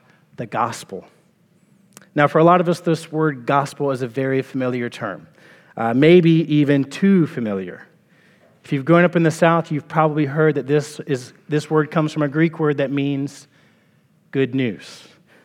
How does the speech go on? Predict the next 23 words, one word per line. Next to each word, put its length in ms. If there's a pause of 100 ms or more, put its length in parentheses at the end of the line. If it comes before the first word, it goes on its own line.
So 160
when 100
we're 60
talking 420
about 220
the 80
gospel 580
of 120
Jesus 280
Christ, 720 (380)
we're 80
talking 400
about 240
the 100
good 640
news 680 (360)
of 120
Jesus 680 (280)
Christ. 600 (1300)
But 100
what 260
exactly 580
is 400